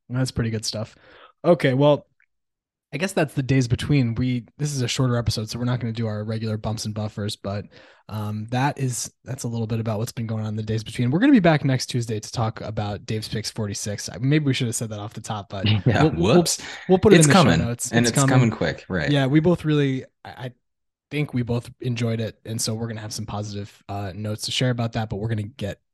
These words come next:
Speaker 1: real deep on Dave's Picks Volume forty-six next time. But what we're getting into now is our first D N C in twenty-three. Let's talk about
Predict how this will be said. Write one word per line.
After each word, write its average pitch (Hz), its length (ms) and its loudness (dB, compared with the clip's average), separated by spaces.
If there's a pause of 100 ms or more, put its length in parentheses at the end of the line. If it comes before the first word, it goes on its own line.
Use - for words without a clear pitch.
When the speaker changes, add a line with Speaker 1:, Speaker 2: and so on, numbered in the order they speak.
(240)
Speaker 1:
real 151 360 4
deep 117 360 -6
on 107 240 -6
Dave's 110 300 -6
Picks - 380 -8
Volume 107 400 -6
forty-six 104 520 -8
next 98 200 -8
time. 101 180 -10
But 107 140 -6
what 180 160 0
we're 233 80 -6
getting 165 240 2
into 131 260 -2
now 110 520 -8 (640)
is 113 600 -6 (160)
our 110 80 -10
first - 640 -10
D 117 160 -4
N 131 100 2
C 143 240 0
in 139 80 2
twenty-three. 156 800 -2
Let's 107 220 -10
talk 147 320 -2
about 120 480 -4